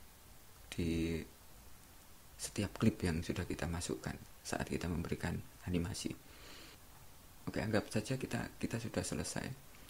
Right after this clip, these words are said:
Dan sekarang saya membutuhkan judul. Apa yang bisa kita lakukan di,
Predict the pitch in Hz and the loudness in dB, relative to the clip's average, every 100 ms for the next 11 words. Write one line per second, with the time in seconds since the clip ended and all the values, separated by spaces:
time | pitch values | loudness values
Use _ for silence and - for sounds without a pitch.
0 | - - - 107 107 - 156 143 135 147 | -12 -12 2 4 4 2 4 4 4 4
1 | 160 139 135 131 127 117 143 143 92 87 | 4 4 4 4 4 4 0 2 2 2
2 | 135 - - - - - - - - - | -2 -6 -14 -14 -18 -16 -16 -16 -16 -16
3 | - - - - - 139 143 131 110 110 | -16 -16 -16 -12 0 2 6 6 6 4
4 | - - 98 - - 101 98 - 85 87 | 0 0 -2 -2 -2 0 0 2 2 4
5 | 82 80 | 4 2